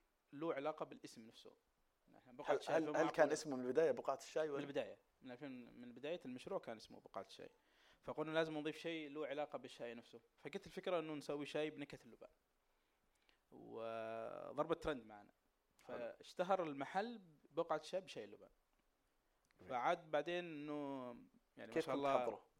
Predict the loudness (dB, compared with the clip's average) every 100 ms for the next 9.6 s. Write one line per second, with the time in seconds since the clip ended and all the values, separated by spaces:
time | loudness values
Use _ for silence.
0 | _ _ -6 -2 0 2 0 0 -2 -6
1 | -10 -14 -14 -14 -12 -12 -12 -14 -12 -2
2 | 2 2 2 0 2 2 0 -2 -2 0
3 | -2 -2 -4 -4 -4 0 0 0 0 0
4 | 0 -2 -4 -2 2 4 2 0 -6 -10
5 | -12 -8 -4 -4 -4 -10 -12 -14 -14 -12
6 | -6 -2 -2 -2 -6 -4 -4 -4 -10 _
7 | _ -10 -8 -8 -10 _ 0 0 0 -4
8 | -6 -14 _ _ _ _ _ -10 -4 2
9 | 6 8 8 4 2